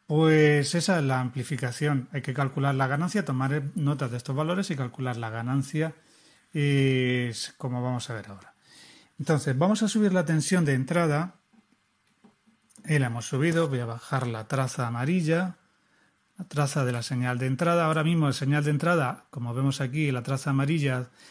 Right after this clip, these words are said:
cincuenta y tres coma siete milivoltios, abajo a la izquierda. Y la señal de salida ha subido a dos coma trece voltios, tensión eficaz. Bueno, bien, está amplificando, estamos dentro de la zona de la región activa, la z-,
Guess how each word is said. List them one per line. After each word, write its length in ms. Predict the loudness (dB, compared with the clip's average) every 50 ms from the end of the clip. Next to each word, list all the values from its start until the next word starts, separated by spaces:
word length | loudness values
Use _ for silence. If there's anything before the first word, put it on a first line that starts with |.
| -20 _
cincuenta 420 | -10 -4 -4 -2 0 0 0 0 0
y 40 | 0
tres 120 | 0 0
coma 200 | 2 2 0 2
siete 280 | 0 0 -2 0 0 0
milivoltios, 720 | 0 0 0 0 2 2 0 0 0 -2 -2 -2 -4 -6
abajo 300 | -6 -6 -6 -6 -4 -4
a 40 | -4
la 60 | -4
izquierda. 540 | -4 -4 -2 -2 0 0 0 -2 -2 -6 -16 _ -20 _ _ _ _ _ -4
Y 480 | 0 2 4 4 4 2 0 -4 -16 _
la 240 | -6 -4 -2 -2 -2
señal 440 | -2 -4 -8 -6 -4 -4 -2 -2 -2
de 80 | -2
salida 360 | 0 0 2 2 2 2 2 0
ha 40 |
subido 500 | 0 -2 -2 0 0 2 0 0 -2 -4 -4
a 160 | -4 -4 -2
dos 300 | -2 -2 -2 -2 -4 -4
coma 460 | -6 -4 -2 0 2 2 2 0 -2
trece 400 | -2 -2 -2 -2 -2 -2 -2 -2
voltios, 640 | -2 -2 -2 0 0 0 0 -2 -4 -6 -6 -6 -6
tensión 480 | -6 -8 -10 -10 -8 -6 -2 0 0 0
eficaz. 480 | -2 -4 -8 -8 -6 -8 -8 -8 -10 _ _ _ -20 -20 -20 -20 _ _ _ -2
Bueno, 320 | 0 0 2 0 -2 -4 _ _ _ _ _ -12 -8
bien, 380 | -6 -2 0 0 0 2 0
está 240 | 0 -2 -2 -2 -2
amplificando, 600 | -2 -2 -2 -4 -4 -4 -2 0 0 0 2 0
estamos 340 | -2 -2 -4 -4 -4 -4 -4
dentro 280 | -4 -4 -4 -4 -6 -6
de 80 | -6
la 160 | -8 -10 -12
zona 640 | -12 -8 -8 -8 -6 -6 -6 -6 -6 -6 -6 -8 -10 _ _ _ _ _ -20 -20 _ _ -12
de 400 | -10 -8 -8 -8 -8 -4 -4 -2
la 120 | -2 -4 -6
región 280 | -8 -8 -6 -4 -4
activa, 460 | -4 -6 -6 -4 -4 -2 0 0 0
la 140 | -2 -4 -8
z-, 180 | -12 -14 -16